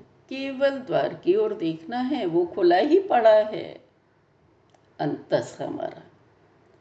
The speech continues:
हृदय है, जैसे विस्तार नभ का है वैसा ही उसका भी है, बस मिल जाएगा। फिक्र और चिंता का भार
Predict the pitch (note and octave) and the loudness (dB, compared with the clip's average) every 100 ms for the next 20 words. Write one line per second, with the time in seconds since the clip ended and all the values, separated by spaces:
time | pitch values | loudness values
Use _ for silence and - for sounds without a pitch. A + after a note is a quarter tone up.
0 | - C#3 A#2+ C3 G3 - - A3 - _ | -10 -8 -6 -8 -10 -14 -20 -20 -20 _
1 | _ _ _ - C#3+ C#3+ D#3+ D3+ D3+ C#3+ | _ _ _ -10 -8 -6 -4 -4 -4 -8
2 | - D3 D3+ F3 E3+ E3 D3+ D3+ D3+ E3 | -4 2 6 6 6 0 -2 -2 -6 -10
3 | D#3 D#3 - - - _ - D#3+ C#3 - | -8 -8 -12 -16 -20 _ -14 -10 -10 -10
4 | C3 E3 F3 - - - A2 D#3+ - - | -6 -4 -4 -6 -14 -12 -12 -12 -14 -20
5 | E3+ E3 - _ _ _ _ _ _ _ | -20 -20 -20 _ _ _ _ _ _ _
6 | _ _ _ _ _ _ _ _ _ - | _ _ _ _ _ _ _ _ _ -8
7 | C#3 C3 - - - _ _ - D#3 D3 | -6 -6 -8 -18 -18 _ _ -4 -2 -2
8 | - - - - D#3 - _ _ _ _ | -4 -8 -8 -14 -18 -18 _ _ _ _
9 | _ _ _ _ - - - _ _ _ | _ _ _ _ -20 -20 -20 _ _ _
10 | - F3+ E3+ - G3+ G3+ - E3 G3 A3 | 0 0 2 2 2 2 6 6 6 2
11 | G#3+ - G3+ G#3 - E3 E3 - G3+ G3+ | -4 -2 -2 -2 0 4 4 4 2 2
12 | - - D#3+ E3+ F#3 | -2 0 4 4 2